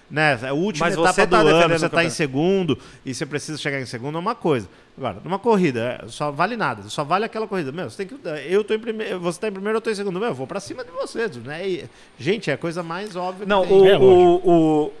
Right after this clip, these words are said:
Speaker 2: o França, uma coisa que eu admiro muito em você é que você,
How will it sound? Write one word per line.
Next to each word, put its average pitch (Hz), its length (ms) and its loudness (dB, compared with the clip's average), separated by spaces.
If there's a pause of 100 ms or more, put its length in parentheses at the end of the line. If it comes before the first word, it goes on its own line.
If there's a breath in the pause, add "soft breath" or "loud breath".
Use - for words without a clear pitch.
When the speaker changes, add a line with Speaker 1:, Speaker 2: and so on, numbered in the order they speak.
Speaker 2:
o 156 80 -2
França, 165 680 -2 (500)
uma 143 200 -8
coisa 160 240 -4
que - 80 -4
eu 156 80 2
admiro 139 480 -4
muito 143 420 -6
em - 20 -8
você 120 440 -8 (1200 soft breath)
é 135 200 -6
que 147 220 -14
você, 135 720 -4